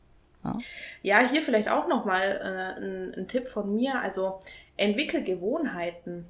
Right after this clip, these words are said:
Speaker 2: ja, weil
Speaker 1: Ja.
Speaker 2: am Anfang, ähm, brauchst du vielleicht Disziplin, um diese Gewohnheit zu etablieren, ja. Nehmen wir als Beispiel, ich möchte ab jetzt um sechs Uhr aufstehen, ja. Am Anfang ist es sicherlich unangenehm und da brauchst du dann die Disziplin,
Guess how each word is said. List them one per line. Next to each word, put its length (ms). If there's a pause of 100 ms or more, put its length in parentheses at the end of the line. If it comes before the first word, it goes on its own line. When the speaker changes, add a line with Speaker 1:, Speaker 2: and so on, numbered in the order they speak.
(120)
Speaker 2:
ja, 340 (300)
weil 640
Speaker 1:
Ja. 100 (400)
Speaker 2:
am 180
Anfang, 720 (180)
ähm, 480
brauchst 360
du 40
vielleicht 440
Disziplin, 760 (180)
um 160
diese 300
Gewohnheit 520
zu 160
etablieren, 680
ja. 180
Nehmen 400
wir 240
als 240
Beispiel, 540
ich 180
möchte 380
ab 100
jetzt 260
um 120
sechs 260
Uhr 160
aufstehen, 560
ja. 260 (380)
Am 100
Anfang 380
ist 140
es 100
sicherlich 420
unangenehm 680
und 160
da 200
brauchst 320
du 40
dann 160
die 100
Disziplin, 640